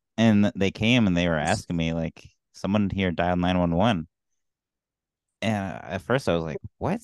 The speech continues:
It's just me and Josh." <laughs> And I, like, look up the stairs, and you're, like, holding the phone, and <laughs> I'm like, "Oh,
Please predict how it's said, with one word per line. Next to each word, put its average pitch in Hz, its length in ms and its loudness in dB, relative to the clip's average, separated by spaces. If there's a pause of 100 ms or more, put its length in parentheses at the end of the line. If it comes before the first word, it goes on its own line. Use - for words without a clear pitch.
It's 113 120 -4
just - 200 -4
me 113 160 2
and 82 100 0
Josh." 110 500 -2
<laughs> - 100 -20
And - 200 2
I, 123 160 6
like, 107 240 2
look 101 200 2
up 110 120 0
the 110 160 2
stairs, 104 340 0
and 90 80 -4
you're, 92 100 0
like, 92 140 0
holding 95 300 -2
the 90 100 -2
phone, 90 340 -4
and 104 220 -4
<laughs> - 60 -18
I'm 147 160 -4
like, 107 160 -2
"Oh, 82 220 -2